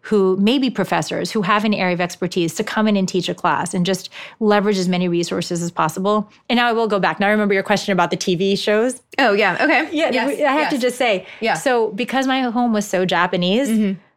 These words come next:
Speaker 1: I learned so much from these T V shows. So that's why I named each chapter after a T V show from pretty much the seventies and eighties, although there's some from the sixties that are thrown in. So,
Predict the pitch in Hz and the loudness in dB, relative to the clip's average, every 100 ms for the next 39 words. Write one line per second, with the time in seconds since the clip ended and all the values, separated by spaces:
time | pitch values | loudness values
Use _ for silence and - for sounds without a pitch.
0 | _ _ 233 226 220 220 226 214 185 180 | _ _ 0 2 2 2 0 0 -2 0
1 | 175 151 185 175 175 - 170 156 180 - | 0 -2 -2 -2 -2 -2 -2 0 -2 0
2 | 202 220 233 220 254 285 262 214 208 196 | 0 0 2 2 2 2 2 2 2 2
3 | 196 196 185 190 - 220 233 202 165 165 | 2 0 0 -2 0 0 2 2 2 2
4 | 175 - 175 170 180 - 190 190 180 175 | 0 2 2 2 0 -2 0 0 0 0
5 | 160 165 170 170 175 339 339 262 208 - | 0 0 0 0 0 0 0 0 0 -6
6 | - - 214 214 190 196 190 185 180 170 | -16 -6 -2 0 2 2 2 0 0 2
7 | 185 185 175 185 180 170 170 170 170 170 | 0 0 2 2 2 0 0 0 -2 -4
8 | 160 156 - 185 180 180 190 202 202 208 | -4 -6 -2 -2 0 0 0 0 0 2
9 | 214 226 208 185 175 | 2 0 2 2 0